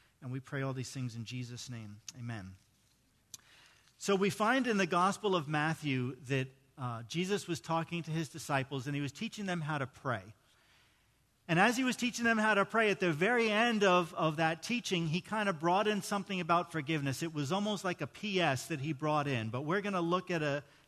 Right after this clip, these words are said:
at a prayer that Jesus, uh, taught his disciples how to pray. I, I think a lot of you will be familiar with this. But it says in Matthew six, nine through eleven, "This then is how you should pray.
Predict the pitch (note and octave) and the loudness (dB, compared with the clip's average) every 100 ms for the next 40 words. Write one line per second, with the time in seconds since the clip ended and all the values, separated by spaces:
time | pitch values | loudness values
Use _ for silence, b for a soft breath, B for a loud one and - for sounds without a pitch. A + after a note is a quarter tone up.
0 | - C#3 B2+ A#2 - - F3 F#3+ F#3+ E3 | -8 -4 -2 -4 -10 -4 0 2 2 0
1 | D#3 B2+ F3 D#3+ D#3 - C#3 A#2+ A#2+ - | -4 -6 -4 -4 -6 -8 -6 -6 -8 -10
2 | D#3+ E3 F3 D#3+ - D3 D3+ D#3 E3+ D3+ | -4 -2 -2 -6 -8 -6 -6 -6 -6 -6
3 | D3+ C3+ - D3+ D#3 F3+ b b b _ | -4 -4 -2 -2 0 -4 b b b _
4 | C3+ - - E3 - - C#3 D3 C#3+ D3 | -14 -12 -6 -6 -6 -6 -2 0 -2 -4
5 | D3 C#3 D3+ C#3 B2 C3 - B2+ A#2+ A2 | -4 -4 -6 -8 -6 -6 -4 0 0 -2
6 | G#2+ - G#2+ - - b b - C#3+ C3+ | -8 -10 -12 -14 -16 b b -6 -4 0
7 | F#3 E3 E3+ E3+ F3+ G3 F3 - F#3 - | -2 0 0 2 0 -2 -4 -2 -4 -4
8 | E3 E3 E3 E3 D#3+ D3+ B2+ B2+ B2+ b | -2 -2 -2 -4 0 0 0 0 -4 b
9 | b b b - F3 G#3 - G#3 F#3 D#3+ | b b b 0 2 2 -2 0 2 2
10 | E3 F3 C#3 - D#3 D#3 C#3+ - C3+ - | 0 -4 -6 -4 -2 -2 -2 -6 -10 -6
11 | C#3 A2+ G#2 | -4 -2 -6